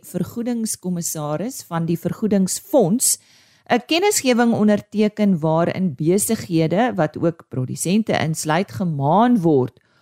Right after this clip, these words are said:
om hul twintig eenentwintig loneopgawe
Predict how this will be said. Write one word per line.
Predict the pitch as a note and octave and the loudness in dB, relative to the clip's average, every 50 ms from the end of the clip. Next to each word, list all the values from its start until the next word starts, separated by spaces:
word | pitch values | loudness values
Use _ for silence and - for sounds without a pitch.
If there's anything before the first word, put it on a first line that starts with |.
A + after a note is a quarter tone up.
| _ _ _ _ _ _ | _ _ _ _ _ _
om | - F3 F3+ F3 F3+ F3+ | -4 -2 0 0 0 0
hul | E3+ E3 E3+ E3+ E3 _ _ | 2 2 0 0 -2 _ _
twintig | - G#3 G#3+ A3 G#3+ - - G#3 G3 - - _ _ - | -4 0 2 2 2 2 0 -2 -2 -4 -8 _ _ -2
eenentwintig | G#3+ A3+ G#3+ G#3+ A3 G3+ G3 _ _ - - G3+ G3+ G3 G3 - - F3+ F3+ - D3+ | 0 2 4 4 4 4 2 _ _ -8 -2 0 2 2 2 0 0 -4 -4 -4 -6
loneopgawe | C#3 C#3 C#3+ D#3 D#3 E3+ F#3 G3 G#3 G#3+ - - E3+ E3 - _ _ _ - D#3 D3 D3 C#3+ C3+ D3 D3 D3 | -4 0 2 4 4 4 4 4 4 2 2 0 -2 -4 -4 _ _ _ -4 -2 0 0 0 0 0 -2 -2